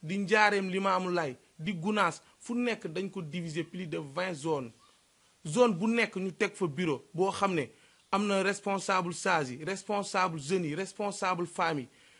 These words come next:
Gars yi di fa liggéey, di proximité, porte à porte, di organiser ay thé débat, di dem si marché yi, di,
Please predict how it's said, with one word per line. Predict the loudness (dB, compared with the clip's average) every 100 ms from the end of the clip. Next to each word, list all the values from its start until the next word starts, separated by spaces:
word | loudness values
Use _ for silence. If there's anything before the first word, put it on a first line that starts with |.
| -4
Gars | 6 8
yi | 6
di |
fa | 4
liggéey, | 0 0 2 2
di | 2
proximité, | -4 0 -2 0 -2 0 -2
porte | -2 -2 0 0
à | 0
porte, | 2 0 -2 -4 -12 _ _
di | -8 -2
organiser | 4 4 4 4 4 4 4
ay | 2 0
thé | 2 4 4
débat, | 4 4 4 2 -8 _ _
di | -2 0
dem | 4 2
si | 2 0
marché | 2 4 2 2
yi, | 0 0 -6 _ _ -2
di, | 2 2 2